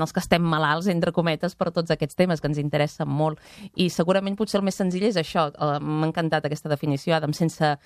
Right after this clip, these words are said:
sense etiqueta, no? Fruita, verdura, cereals, llegums, eh, fins i tot si els comprem a granel, i per tant tampoc, eh, té, té un impacte mediambiental perquè no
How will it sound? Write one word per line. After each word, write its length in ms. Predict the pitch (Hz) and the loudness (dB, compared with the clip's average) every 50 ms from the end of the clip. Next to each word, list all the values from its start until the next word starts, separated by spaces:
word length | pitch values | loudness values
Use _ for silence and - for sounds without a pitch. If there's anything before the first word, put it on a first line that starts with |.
| _ _ | _ _
sense 260 | _ - 175 170 - 175 | _ -2 -2 0 0 0
etiqueta, 420 | - 151 143 - 180 190 - - 147 | 0 0 0 2 0 0 2 0 0
no? 220 | 156 165 214 285 _ - - - _ _ - - | 0 0 -2 -2 _ -12 -20 -20 _ _ -14 -4
Fruita, 320 | - 170 160 147 - 160 151 | 0 0 0 2 2 2 2
verdura, 460 | 147 139 143 151 165 165 160 156 156 | 2 0 0 0 0 0 0 0 -2
cereals, 540 | 147 - 147 143 139 143 147 151 151 151 147 | -2 -4 -2 0 2 2 2 2 0 -4 -4
llegums, 540 | 151 143 139 139 156 160 160 160 165 - - _ _ - - 170 - | -2 -2 0 2 2 0 0 0 -2 -6 -8 _ _ -20 -20 -12 -4
eh, 220 | - 156 143 147 143 | -2 0 0 0 0
fins 220 | - 170 165 156 | 0 -2 -2 -2
i 60 | 156 - | -2 -4
tot 100 | 156 - | -4 -4
si 120 | - 170 | -2 -4
els 80 | 156 - | -4 -4
comprem 960 | - - 156 151 143 160 156 151 151 156 156 165 160 156 156 151 147 143 139 - | -4 -4 -2 -2 0 2 2 2 2 0 0 0 0 0 0 0 0 -2 -2 -2
a 100 | - 156 | -2 -2
granel, 480 | 160 139 135 147 156 185 202 190 170 156 156 _ _ 220 196 160 - | -2 -2 -2 0 0 0 0 0 -2 -4 -6 _ _ -20 -20 -16 -10
i 80 | - - - | -8 -2 -2
per 80 | 143 139 | -2 0
tant 160 | - 143 147 | 0 -2 -2
tampoc, 380 | 156 151 147 165 151 147 - | -2 0 2 0 0 0 -2
eh, 720 | - 160 147 143 143 139 139 139 135 131 135 - - - 143 - - | 0 0 0 0 0 0 -2 -2 -2 -4 -6 -10 -10 -14 -14 -12 -6
té, 140 | - - 131 - - - | -6 -6 -6 -6 -6 -4
té 40 | 147 | 0
un 60 | 147 147 | 0 0
impacte 320 | 143 139 156 - - 156 | 2 2 0 0 2 2
mediambiental 540 | 151 143 143 147 139 143 143 143 139 139 139 - | 0 2 2 0 0 0 0 2 0 0 0 -2
perquè 180 | 156 151 170 | -4 -4 -2
no 80 | 160 | -2